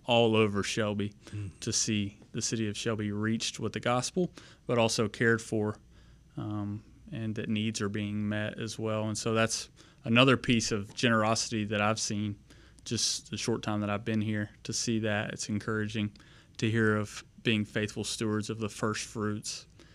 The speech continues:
Speaker 1: and all of those things. Well, Heath and Caleb, what would y'all say, like, it looks like to give in, in obedience to what God has given us?
Speaker 2: Um, from, from my seat, Caleb, you, you may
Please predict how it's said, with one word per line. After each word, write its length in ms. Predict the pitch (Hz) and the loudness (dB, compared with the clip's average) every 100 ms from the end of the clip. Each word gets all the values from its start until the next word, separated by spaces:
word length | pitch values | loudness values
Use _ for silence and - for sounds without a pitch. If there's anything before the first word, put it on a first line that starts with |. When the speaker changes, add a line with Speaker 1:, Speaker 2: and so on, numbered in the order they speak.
| - - | -20 -12
Speaker 1:
and 80 | 117 | -6
all 160 | 107 104 | -2 -2
of 60 | |
those 260 | 107 104 - | -2 -4 -4
things. 580 | - 107 104 104 - - - _ - - - - - - - - - - | -4 -2 -2 -4 -10 -16 -20 _ -20 -20 -20 -20 -20 -20 -20 -20 -20 -6
Well, 140 | 135 | -2
Heath 240 | 123 143 139 | 4 4 4
and 100 | 131 | 2
Caleb, 240 | 139 131 | 2 2
what 280 | 120 120 143 | 2 2 2
would 120 | 143 | 2
y'all 200 | 127 131 | 2 2
say, 380 | 127 - 120 110 | 2 0 0 2
like, 300 | 113 110 107 | 0 -2 -2
it 80 | 113 | -4
looks 340 | 107 113 - | 0 0 0
like 380 | 123 107 104 - - - - - - | -4 -4 -4 -10 -20 -20 -20 -20 -8
to 160 | - 107 | -6 -2
give 680 | 113 113 110 107 - - - | 2 4 4 0 -8 -16 -10
in, 160 | - 123 | -8 -6
in 260 | 120 113 | -2 0
obedience 920 | 110 104 113 113 110 101 - - - - - - - - - - | 0 0 0 2 0 -2 -4 -8 -8 -12 -20 -20 -20 -20 -20 -12
to 80 | - | -6
what 180 | 104 | -6
God 220 | 104 104 101 | -4 -4 -4
has 160 | 98 | -6
given 320 | - 101 101 | -6 -6 -6
us? 480 | 104 101 - - - - - - - - - - _ - - - - - | -6 -8 -10 -14 -18 -20 -20 -20 -20 -20 -20 -20 _ -20 -20 -20 -16 -10
Speaker 2:
Um, 200 | 120 110 - | -8 -10 -10
from, 280 | - 120 - - - | -6 -6 -6 -20 -20
from 180 | - 117 | -6 -2
my 220 | 113 123 | 0 2
seat, 540 | 131 - 104 107 - - _ - - - - - - - - | 4 4 0 -8 -14 -20 _ -20 -20 -20 -20 -20 -20 -20 -20
Caleb, 320 | - 104 104 107 | -8 -8 -6 -10
you, 80 | |
you 240 | 107 110 110 | -10 -10 -8
may 240 | 104 104 | -8 -10